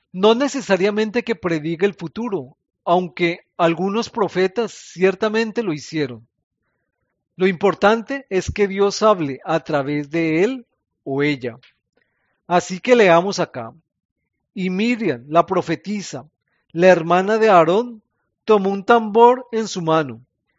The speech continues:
y todas las mujeres fueron tras ella con tambores y con danzas. Y Miriam les respondió, 'Canten al Señor'". Primero que todo,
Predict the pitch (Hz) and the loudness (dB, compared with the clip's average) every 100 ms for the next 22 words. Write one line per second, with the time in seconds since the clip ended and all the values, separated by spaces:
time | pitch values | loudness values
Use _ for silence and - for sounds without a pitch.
0 | _ _ 180 180 - 196 226 226 208 170 | _ _ -10 -6 2 4 6 4 2 -4
1 | 175 190 214 - 214 208 208 190 202 151 | 0 2 2 0 0 0 0 -2 0 0
2 | - 190 185 220 226 208 175 156 147 170 | 0 -2 0 -2 0 -2 0 -2 0 2
3 | 208 226 220 220 175 147 170 180 - 127 | 2 2 -4 -8 -6 0 0 0 -2 -14
4 | - _ _ _ _ _ - 180 175 190 | -16 _ _ _ _ _ -10 -8 -4 -2
5 | 214 226 240 220 202 196 - 160 143 139 | -2 -2 0 2 2 0 -2 -8 -6 -4
6 | 175 170 - _ _ _ _ - 214 226 | -4 -4 -12 _ _ _ _ 2 4 4
7 | 202 240 240 233 - 180 170 - 147 139 | -2 -4 -4 -10 -2 0 0 -6 -10 -8
8 | 123 131 _ _ _ _ _ _ _ _ | -10 -12 _ _ _ _ _ _ _ _
9 | _ _ _ _ _ _ _ _ _ _ | _ _ _ _ _ _ _ _ _ _
10 | _ _ _ - _ _ _ _ _ _ | _ _ _ -20 _ _ _ _ _ _
11 | _ _ - 214 226 285 262 - 120 110 | _ _ -4 2 4 2 0 -6 -10 -12